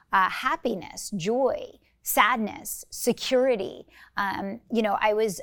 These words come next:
I was really putting up all of these walls unintentionally and subconsciously because of everything that I had gone through. And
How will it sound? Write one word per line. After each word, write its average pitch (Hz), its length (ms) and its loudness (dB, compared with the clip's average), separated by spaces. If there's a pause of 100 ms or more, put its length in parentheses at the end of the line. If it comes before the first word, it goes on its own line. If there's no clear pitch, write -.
I 214 140 4
was 196 280 -2 (300)
really 254 680 0 (320)
putting 277 260 2
up 226 140 0
all 226 220 2
of 202 120 -6
these 196 220 -8
walls 185 680 -4 (240)
unintentionally 196 920 -4
and 185 120 -10
subconsciously 196 1040 -6 (300)
because 233 220 4
of 214 80 -2
everything 233 480 2
that 202 120 -4
I 190 120 -2
had 185 180 -4
gone 233 360 0
through. 180 540 -2 (320)
And 208 500 -2